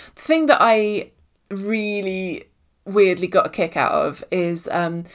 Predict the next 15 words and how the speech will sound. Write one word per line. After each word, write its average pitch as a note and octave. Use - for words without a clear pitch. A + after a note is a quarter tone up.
how G#3
prominent G3
the F3+
grandfather F3+
clock -
that -
the D#3
family D#3
owns D3+
is D3+
in D#3+
both E3
of -
the F3
houses. F3